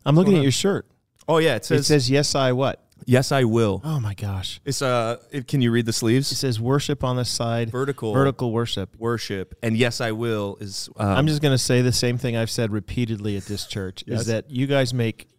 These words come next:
Speaker 2: A t-shirt for
Speaker 1: t-shirts
Speaker 2: Mm.
Speaker 1: for everything.
Speaker 2: Yeah.
Speaker 1: It doesn't matter what it is.
Speaker 2: Songs.
Speaker 1: Where is the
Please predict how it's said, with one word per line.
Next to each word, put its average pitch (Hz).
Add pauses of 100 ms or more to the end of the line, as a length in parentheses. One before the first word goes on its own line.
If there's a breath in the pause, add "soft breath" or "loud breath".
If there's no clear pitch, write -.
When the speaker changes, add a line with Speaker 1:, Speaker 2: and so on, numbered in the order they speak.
(100)
Speaker 2:
A -
t-shirt 131
for 151
Speaker 1:
t-shirts 123
Speaker 2:
Mm. 104
Speaker 1:
for 117 (120)
everything. 117 (180)
Speaker 2:
Yeah. 110 (100)
Speaker 1:
It 120
doesn't 135
matter 117
what 120
it 117
is. 110
Speaker 2:
Songs. 127 (120)
Speaker 1:
Where 214
is 285
the 233